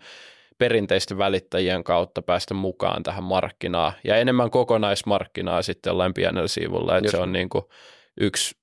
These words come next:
Speaker 1: mikä kande ehkä pitää mielessä, että jos kryptoihin lähtee, niin mieluummin sit sitä kautta
Speaker 2: Niin, ja
Speaker 1: monelle
Speaker 2: nythän
Speaker 1: suunnalle.
Speaker 2: Jenkeissä tuli just se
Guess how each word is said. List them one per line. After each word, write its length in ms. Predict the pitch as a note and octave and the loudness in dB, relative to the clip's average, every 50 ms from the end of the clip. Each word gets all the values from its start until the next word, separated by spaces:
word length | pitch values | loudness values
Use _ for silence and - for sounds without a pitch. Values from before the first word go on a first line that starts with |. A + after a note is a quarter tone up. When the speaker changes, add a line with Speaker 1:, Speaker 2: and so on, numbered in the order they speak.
| _ _ - - - | _ _ -14 -8 -2
Speaker 1:
mikä 280 | F2 G#2 G2+ G#2 G2 | -2 0 0 2 2
kande 280 | F#2 G2 F#2+ G2 F#2+ G2 | 2 2 2 2 2 2
ehkä 160 | G2 - G2 | 2 0 -2
pitää 240 | - G#2 F2+ G2 G2 | -2 0 0 0 0
mielessä, 400 | G2+ G2+ G2 F#2 F#2 - - F#2+ | 2 2 2 2 2 0 -2 -2
että 100 | F2 G2 | 0 0
jos 140 | G2 - - | 0 0 -2
kryptoihin 560 | - - G#2+ G2 - _ F#2+ F#2 G2 F#2 F2+ | -2 -2 -2 -2 0 _ 0 2 2 2 2
lähtee, 340 | F2+ F2+ F#2 - - F#2+ G2 | 2 0 0 0 -2 0 0
niin 100 | F#2+ G2+ | 0 0
mieluummin 420 | G2+ F#2+ F#2 F#2+ F#2+ F#2+ F2 F2 | 2 2 2 0 0 -2 -4 -2
sit 140 | F#2+ G2+ - | -2 -4 -2
sitä 240 | - - F2+ - - - | -2 -4 -4 -4 -4 -4
kautta 300 | - - - - - - | -4 -6 -8 -6 -2 0
Speaker 2:
Niin, 80 | C3 | 0
ja 60 | G#2+ F#2+ | 0 2
Speaker 1:
monelle 160 | G2 A#2 C3+ | 2 0 2
Speaker 2:
nythän 160 | - - A2+ | 2 2 2
Speaker 1:
suunnalle. 140 | A2+ C3+ C3+ | 2 4 2
Speaker 2:
Jenkeissä 360 | B2 A2 - G#2 G2 - G#2+ | 2 2 0 0 0 0 0
tuli 240 | F#2 A2+ G#2 G2 F#2+ | 2 4 4 4 2
just 160 | G2 G2 - | 2 -2 -2
se 160 | - G#2 F#2 | -2 0 0